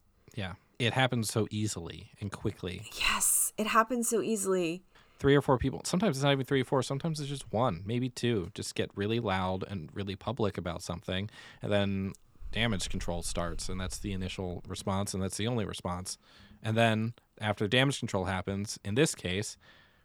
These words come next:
Speaker 1: you know, reverse damage control happens when it blows up to national news and you've got Broadway stars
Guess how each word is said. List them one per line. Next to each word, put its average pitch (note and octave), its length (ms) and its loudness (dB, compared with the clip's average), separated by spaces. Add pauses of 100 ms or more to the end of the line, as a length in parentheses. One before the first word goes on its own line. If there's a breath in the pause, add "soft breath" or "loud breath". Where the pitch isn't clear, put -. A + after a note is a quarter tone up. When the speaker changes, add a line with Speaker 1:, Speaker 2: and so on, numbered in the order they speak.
(180 soft breath)
Speaker 1:
you G#2 120 -8
know, F2 160 -4
reverse B2 440 2
damage G2+ 340 0
control F#2+ 300 -4
happens F2+ 440 -4
when G2+ 120 0
it F#2 160 -4
blows G#2 300 2
up G#2 180 2
to G2+ 140 -4
national G2 500 -2
news G2+ 420 0
and G2 100 -2
you've F#2+ 140 -4
got F2+ 180 -2
Broadway G#2 460 2
stars F#2 640 -4